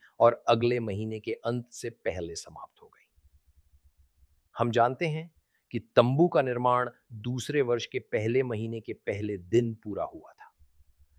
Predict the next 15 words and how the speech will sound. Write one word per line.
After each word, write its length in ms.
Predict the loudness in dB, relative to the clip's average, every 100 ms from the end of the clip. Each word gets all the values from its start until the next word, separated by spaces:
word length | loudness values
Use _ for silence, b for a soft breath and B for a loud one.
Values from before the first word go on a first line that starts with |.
| _ _ _ 0
हम 140 | 4
जानते 400 | 8 6 6 -4
हैं 220 | -4 -6
कि 100 | -8
पुजारियों 560 | -6 2 4 4 2 -2
का 140 | -2
अभिषेक 500 | -2 -2 -4 -4 -4 b b 6
पहले 280 | 8 6
महीने 360 | 4 0 -4 -4
के 180 | -4 -2 4
आठवें 460 | 4 4 -4 -2
दिन 200 | 2 2
पूरा 240 | 0 -2 -4
हुआ 240 | -4 -6
था। 240 | -8 -14